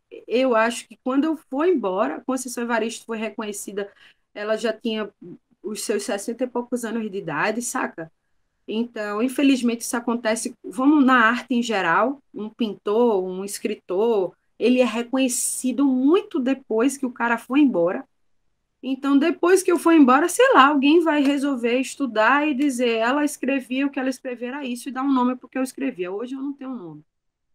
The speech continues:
Eu, eu falo marginal porque já é, infelizmente, pra que as pessoas entendam que eu não sigo essas regras nenhuma. Qual é exatamente, eu não sei,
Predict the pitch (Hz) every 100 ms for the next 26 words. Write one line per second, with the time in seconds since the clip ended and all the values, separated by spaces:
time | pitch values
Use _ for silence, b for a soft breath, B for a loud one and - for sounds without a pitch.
0 | _ - 226 247 - 240 240 247 285 269
1 | 294 311 277 294 233 240 240 294 269 254
2 | 294 277 220 190 165 - _ - 320 349
3 | 294 277 247 240 240 262 277 269 254 247
4 | 233 226 220 - 226 254 214 202 226 233
5 | 330 - 269 311 311 311 349 311 277 262
6 | 277 311 440 233 170 - _ _ _ _
7 | 320 339 262 233 247 247 247 240 240 302
8 | 339 339 392 - 233 202